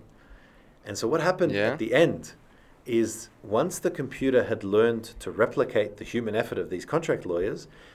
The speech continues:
Speaker 1: then what they did was fed it the number of contracts that would have taken the humans in a year, three hundred and sixty thousand hours worth of work. And the computer
Speaker 2: Yeah.
Speaker 1: was able to crunch that amount of, um,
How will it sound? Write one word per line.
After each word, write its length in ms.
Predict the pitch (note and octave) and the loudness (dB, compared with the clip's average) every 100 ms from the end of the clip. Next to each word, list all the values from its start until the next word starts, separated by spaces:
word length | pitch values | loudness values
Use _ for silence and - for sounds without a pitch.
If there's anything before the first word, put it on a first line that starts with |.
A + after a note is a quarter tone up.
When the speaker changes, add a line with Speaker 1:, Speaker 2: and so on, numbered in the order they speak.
| - | -14
Speaker 1:
then 160 | G#2 C3+ | -2 0
what 140 | G3 | 0
they 100 | F3 | -2
did 260 | A#2+ A#2 A#2+ | 0 -2 -2
was 200 | G#2 - | -2 -4
fed 280 | - A#2 B2 | -2 2 4
it 200 | F#2 - - - - | 2 -4 -20 -20 -14
the 120 | F#2+ | -10
number 320 | F#2 A2+ D#3+ | -6 -4 0
of 140 | E3+ D#3+ | -2 -2
contracts 580 | - B2 - F#2 - - | -4 -4 -4 -6 -6 -10
that 120 | F2 | -6
would 120 | G#2 | -4
have 140 | G#2+ | -6
taken 400 | - G#2 G#2 G2+ | -2 -2 -2 -8
the 80 | F2 | -8
humans 600 | E2+ D#3 D3+ F2+ B2+ - - - _ | -4 -2 0 -2 -8 -16 -20 -20 _
in 160 | G#2 G2 | -8 -6
a 80 | |
year, 540 | F#2 G2 D#3+ A2+ A2 F#3+ | -6 0 4 4 4 -4
three 300 | - - C3 | -12 -4 -2
hundred 260 | A#2 A#2+ A2 | 0 -4 -6
and 100 | G2+ | -8
sixty 340 | - - - | -10 -10 -8
thousand 580 | G#2 - G2+ G#2 G2+ G2+ F#2 | -10 -6 -4 -4 -4 -8 -8
hours 360 | F#2 F#2+ F2 | -6 -6 -6
worth 200 | F2 E2 | -8 -10
of 160 | E2 F2 | -12 -4
work. 320 | F2+ D#2+ - - - - - - - - - - - - | -4 -4 -12 -20 -20 -20 -20 -20 -20 -20 -20 -20 -20 -12
And 120 | E2+ | -10
the 40 | |
computer 280 | D#2+ G2 G#2 | -6 -2 6
Speaker 2:
Yeah. 60 | F3 | 8
Speaker 1:
was 140 | C#3 | 8
able 220 | B2+ C3+ B2 | 8 6 2
to 120 | A2+ | -4
crunch 640 | - B2 A#2 E2 - - - - | -2 2 2 2 -12 -16 -20 -6
that 180 | F2+ A#2+ | 2 4
amount 560 | C#3+ A#2 A2+ B2 - - _ - | 4 4 0 0 -8 -18 _ -4
of, 320 | F#2+ F2+ D#2+ - - | 0 0 -2 -10 -12
um, 420 | F2 D#2+ D2+ C#2 | -10 -8 -10 -14